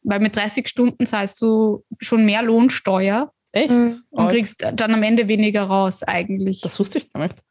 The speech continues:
Speaker 1: Hatten wir mal, zumindest hat mir das mein Vater erzählt. Ich weiß nicht, wie sehr das stimmt, aber ich glaub, das stimmt schon.
Speaker 2: Mhm.
Speaker 1: Und ich spür's auch, ich muss auch wirklich sagen, ich hab nur fünf Stunden mehr jetzt seit April, aber ich spür's einfach. Und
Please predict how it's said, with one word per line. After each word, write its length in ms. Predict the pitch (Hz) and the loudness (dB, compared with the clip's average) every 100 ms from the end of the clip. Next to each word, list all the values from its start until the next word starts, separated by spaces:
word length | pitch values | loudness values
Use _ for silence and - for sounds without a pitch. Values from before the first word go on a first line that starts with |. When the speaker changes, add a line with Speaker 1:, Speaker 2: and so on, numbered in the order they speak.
| - | -6
Speaker 1:
Hatten 200 | 220 311 | -4 0
wir 80 | 202 | 0
mal, 200 | 202 220 | 0 0
zumindest 480 | 285 330 381 262 | 2 2 2 0
hat 140 | 277 - | 0 2
mir 100 | 247 | 0
das 140 | 247 | 2
mein 140 | 240 226 | 0 0
Vater 340 | 214 214 226 | -2 -2 -4
erzählt. 320 | 226 - 226 | -2 -2 -2
Ich 120 | 220 | -4
weiß 220 | 196 196 - | -6 -6 -8
nicht, 140 | - | -4
wie 220 | 214 208 220 | 0 0 -2
sehr 160 | 208 | -4
das 100 | 208 | -4
stimmt, 280 | - 247 233 | -2 0 0
aber 320 | 208 208 202 | 0 -2 -2
ich 160 | - - | -6 -8
glaub, 240 | 208 196 | -8 -6
das 120 | - - | -4 -4
stimmt 300 | - 208 - | -2 -2 -2
schon. 240 | 202 196 _ - - - | -6 -6 _ -20 -6 0
Speaker 2:
Mhm. 360 | 180 233 254 - 190 196 - - | 2 2 0 -4 -4 -6 -8 0
Speaker 1:
Und 240 | 220 214 | 2 2
ich 140 | 233 | 0
spür's 360 | - 262 285 277 | 0 2 2 2
auch, 100 | 240 | 4
ich 60 | 247 | 6
muss 160 | 302 | 6
auch 80 | 302 | 4
wirklich 220 | 277 294 | 0 -2
sagen, 180 | 240 247 | 0 0
ich 120 | 254 | 2
hab 120 | 240 | 0
nur 100 | 233 254 | 0 2
fünf 220 | 262 269 | 2 2
Stunden 380 | - 269 247 262 | 0 0 2 2
mehr 240 | 202 196 | 2 2
jetzt 220 | 226 - | 0 -2
seit 120 | 240 233 | -2 -2
April, 320 | - 247 247 | 0 0 2
aber 120 | 214 | 2
ich 80 | 208 | 0
spür's 360 | - 277 403 - | 2 4 4 2
einfach. 480 | 180 180 - 190 - - | -4 -4 -2 -4 -4 -4
Und 480 | 214 208 202 - | 2 2 2 -4